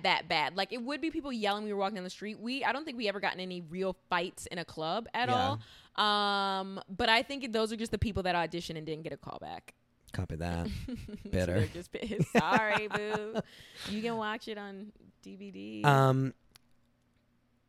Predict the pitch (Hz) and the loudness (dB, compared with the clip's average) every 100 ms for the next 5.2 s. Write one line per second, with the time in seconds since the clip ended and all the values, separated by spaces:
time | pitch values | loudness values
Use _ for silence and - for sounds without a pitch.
0 | _ _ _ _ - 170 143 139 - 156 | _ _ _ _ 4 8 10 8 6 4
1 | 131 113 127 - - _ _ - - _ | 6 2 2 -2 -8 _ _ -18 -18 _
2 | _ _ 151 151 165 160 123 165 180 - | _ _ -12 -6 -6 -4 -8 -12 -16 -20
3 | _ - 156 151 151 151 147 156 - - | _ -12 -8 -6 -8 -10 -12 -16 -14 -8
4 | 160 165 165 165 - 170 170 - 170 175 | -6 -6 -4 -4 -6 -10 -10 -10 -8 -8
5 | 190 | -10